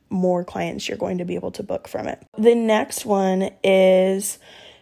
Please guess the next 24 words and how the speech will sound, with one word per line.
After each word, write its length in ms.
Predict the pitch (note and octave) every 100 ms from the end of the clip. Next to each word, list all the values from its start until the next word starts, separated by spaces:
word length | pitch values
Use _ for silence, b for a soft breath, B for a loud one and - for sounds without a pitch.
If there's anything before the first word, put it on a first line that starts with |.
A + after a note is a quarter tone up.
| _
you're 200 | A3+ G#3
getting 320 | G#3+ A3 B3
price 420 | B3 - - B4
shopped. 640 | - - - - - - -
Now, 220 | C4 A#3 -
obviously, 500 | C4 A4+ G4+ B3+ A3+
this 200 | A3+ A3
isn't 280 | G#3+ A3
something 300 | - G#3 A3
we 100 | G#3
do 180 | F#3+ F#3+
to 80 | G3
ourselves 500 | F#3+ G3+ F#3 F#3 G#3
intentionally. 840 | F#3 F#3 - F3+ F3 - G#3 G#3
I 40 | G3
don't 140 | -
think 180 | G3+ -
anyone 340 | F#3 F3+ F#3 F3+
necessarily 560 | F3+ - G#3 F3 F3
wants 320 | E3+ E3 G3 -
to 80 |
get 220 | F#3+ F#3 -
price 300 | - F3 -
shopped, 540 | - C#4 C#4+ C#4+